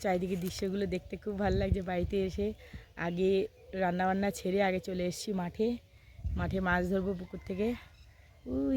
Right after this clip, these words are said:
যে জেলে মশাই মাছ ধরার জন্য, আর ওদিকে রামানন্দ ডাঁটা তুলছে। হ্যাঁ, সুন্দর ডাঁটা শাকগুলো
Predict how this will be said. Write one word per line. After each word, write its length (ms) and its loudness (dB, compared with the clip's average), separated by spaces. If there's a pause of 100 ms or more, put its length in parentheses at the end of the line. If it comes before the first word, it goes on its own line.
যে 140 2
জেলে 260 4
মশাই 520 2 (880)
মাছ 240 -4
ধরার 240 -6
জন্য, 140 -14 (800)
আর 160 0
ওদিকে 280 0
রামানন্দ 440 4 (840)
ডাঁটা 280 -2
তুলছে। 340 -6 (600)
হ্যাঁ, 160 -4 (3250)
সুন্দর 360 0
ডাঁটা 240 4
শাকগুলো 340 0